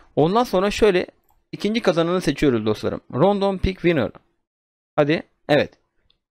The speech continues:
Hayırlı olsun demiş kardeşimiz. F-, aa bak, ben bu arada mesela o kardeşim bana abone miydi bakmadım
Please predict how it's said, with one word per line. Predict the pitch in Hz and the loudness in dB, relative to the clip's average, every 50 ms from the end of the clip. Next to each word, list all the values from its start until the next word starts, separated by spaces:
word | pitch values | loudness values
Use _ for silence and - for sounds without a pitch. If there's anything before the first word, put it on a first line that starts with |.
| _ _ _ _ _ - | _ _ _ _ _ -2
Hayırlı | - 165 175 196 208 233 254 | 2 4 4 4 4 4 4
olsun | 240 208 170 - 160 156 151 | 2 2 2 0 -4 -4 -2
demiş | 147 170 170 - | -2 -2 -4 -2
kardeşimiz. | - 151 143 139 139 139 - - 180 208 220 - | 0 0 0 0 0 -2 -2 -2 -2 -2 -2 -2
F-, | - - - - _ _ _ _ - - _ _ | -6 -14 -16 -18 _ _ _ _ -20 -20 _ _
aa | - 190 - 190 156 | 0 2 4 4 4
bak, | 127 - - | 2 2 0
ben | 170 196 214 214 | 0 0 0 2
bu | 247 247 | 2 2
arada | 226 202 185 185 | 4 4 2 0
mesela | 226 233 208 175 135 151 180 - - _ _ _ | 0 0 0 2 2 2 0 0 -4 _ _ _
o | - 196 | -8 -2
kardeşim | - 240 226 208 208 196 220 190 | 0 0 0 0 0 -4 -2 0
bana | 185 190 - - | 0 0 0 0
abone | 175 170 180 208 220 202 | 0 0 0 -2 -4 -2
miydi | 160 147 165 190 160 165 | -2 -2 -2 0 2 2
bakmadım | 190 196 190 - 120 113 123 143 | 2 2 2 -2 -10 -8 -8 -10